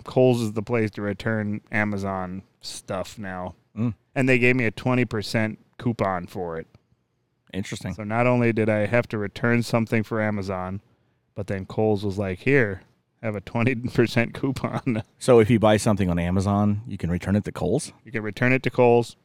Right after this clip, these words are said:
Speaker 1: and then they give you a twenty percent discount and coupon.
Speaker 2: Interesting. Huh.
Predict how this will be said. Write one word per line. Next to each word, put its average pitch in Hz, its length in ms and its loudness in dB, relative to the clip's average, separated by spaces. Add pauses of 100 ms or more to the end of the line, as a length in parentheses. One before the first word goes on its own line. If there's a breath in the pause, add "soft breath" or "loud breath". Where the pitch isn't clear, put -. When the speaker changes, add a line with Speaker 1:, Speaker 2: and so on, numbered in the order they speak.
(180)
Speaker 1:
and 113 140 0
then 107 100 0
they 107 140 -2
give 107 160 -2
you 98 80 -6
a - 20 -10
twenty 107 260 -6
percent 104 380 -8
discount 98 480 -10
and 104 140 -14 (100)
coupon. 95 480 -10 (180)
Speaker 2:
Interesting. - 440 -10 (580)
Huh. 185 120 -2